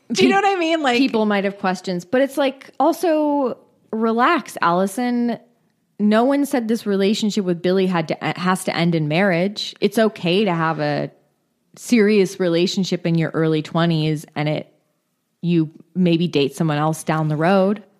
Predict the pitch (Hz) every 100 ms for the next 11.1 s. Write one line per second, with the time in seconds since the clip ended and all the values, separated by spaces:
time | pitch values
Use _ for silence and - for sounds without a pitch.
0 | - 214 - 233 208 196 180 - - _
1 | _ _ 190 196 185 165 160 160 160 160
2 | 156 151 151 147 165 - 185 - 160 175
3 | 170 226 294 165 160 156 170 190 180 147
4 | 147 160 240 311 151 - 160 156 156 -
5 | 143 151 160 143 165 160 147 156 190 151
6 | 165 175 202 185 - - - 151 165 170
7 | 214 226 254 302 180 196 190 254 254 285
8 | 277 254 214 - 180 202 185 - 143 147
9 | 151 - _ _ _ - - - - 285
10 | 370 359 - 214 214 - 220 202 208 -